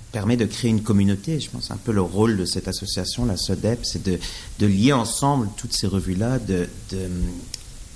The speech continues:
de vraiment créer une communauté autour de la revue, à la fois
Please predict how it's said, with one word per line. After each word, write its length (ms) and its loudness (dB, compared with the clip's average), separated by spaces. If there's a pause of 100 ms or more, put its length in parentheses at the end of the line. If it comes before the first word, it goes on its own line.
(440)
de 120 0
vraiment 300 4
créer 260 -2
une 120 4
communauté 460 2
autour 260 -2
de 60 2
la 60 4
revue, 260 2 (220)
à 100 4
la 140 6
fois 460 0